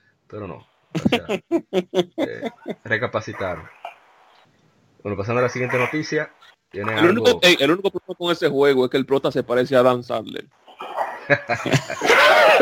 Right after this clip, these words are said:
Speaker 1: Bueno. Dejando a Dan Sandler de lado, Square Enix y Tencent han anunciado la formación de nuestra, estra-, una alianza estratégica que resultará en el establecimiento de una compañía,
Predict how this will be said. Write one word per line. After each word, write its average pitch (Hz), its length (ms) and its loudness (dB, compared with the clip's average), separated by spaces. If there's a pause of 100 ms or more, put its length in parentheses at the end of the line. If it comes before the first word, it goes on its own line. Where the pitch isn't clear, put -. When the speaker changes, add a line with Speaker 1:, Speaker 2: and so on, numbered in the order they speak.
(1800)
Speaker 1:
Bueno. 415 240 2 (2250)
Dejando 139 340 0
a 147 60 4
Dan 143 140 -2
Sandler 135 260 -4
de 135 100 -4
lado, 135 380 -2 (540)
Square 135 300 0
Enix 143 300 -8
y 120 120 -10
Tencent 160 600 -8 (360)
han 110 80 -8
anunciado 123 640 -2 (180)
la 101 80 -14
formación 101 520 -8
de 143 80 -10
nuestra, 127 480 -6
estra-, - 300 -10
una 123 240 -8
alianza 120 280 -4
estratégica 120 760 -8 (200)
que - 60 -12
resultará 110 400 -4
en 135 80 -4
el 135 60 -8
establecimiento 123 640 -6
de 110 80 -6
una 117 160 -6
compañía, 110 600 -8